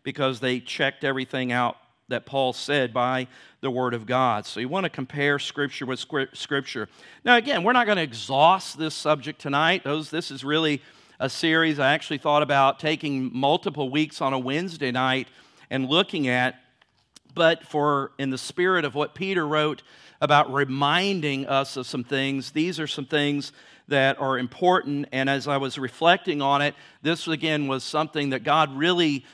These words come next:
began in my own life to give me a greater understanding of who he is and the wonderful work of redemption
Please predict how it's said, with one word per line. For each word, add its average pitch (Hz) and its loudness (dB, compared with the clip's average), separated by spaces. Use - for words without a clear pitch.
began 156 2
in 147 -2
my 156 2
own 165 0
life 147 2
to 135 -8
give 147 -2
me 147 0
a 139 2
greater 147 0
understanding 139 -2
of 131 0
who 196 2
he 202 2
is 143 0
and 139 0
the 131 -2
wonderful 160 0
work 151 -2
of 135 -4
redemption 135 -4